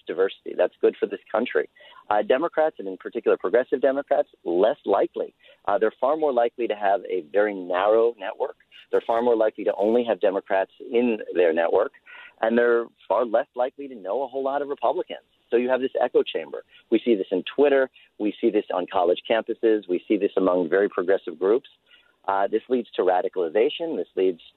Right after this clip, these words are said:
to, uh, basically, you know, a lot of trouble. People, um, become far more, uh, angry more quickly, uh, less empathetic, less compassionate.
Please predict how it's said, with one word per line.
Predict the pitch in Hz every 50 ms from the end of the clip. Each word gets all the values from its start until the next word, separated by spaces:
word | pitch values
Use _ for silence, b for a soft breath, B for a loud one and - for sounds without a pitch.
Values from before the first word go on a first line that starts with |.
| - -
to, | 110 98 98 95 90 b b b b b b b b -
uh, | - 92 92 90 90 87 85 95 - - - - - _
basically, | 123 139 156 - 131 113 107 95 90 - _ _ _ _ _ _
you | 135 131 113
know, | 104 95
a | 104
lot | 92 104 113 143 165
of | -
trouble. | - - 151 180 180 113 - -
People, | 123 120 - 131 123 123 120 - - 101
um, | 98 98 98 95 92 95 98 107 113
become | 110 104 - - - 104 98 98 95 90 b b b b b _ _ _
far | - 110 113 120 117
more, | 117 110 107 107 107 104 101 101 98 95 95 -
uh, | - - 92 90 87 - - - 92 98
angry | 104 113 107 131 151 160 143
more | 110 101 98
quickly, | - _ 127 120 - _ _ 156 170 185 196 185
uh, | - 92 92 90
less | 87 90 104 117 - -
empathetic, | 120 - 123 - - 107 101 107 107 -
less | 98 95 - -
compassionate. | - 90 87 95 90 90 90 - - 107 104 -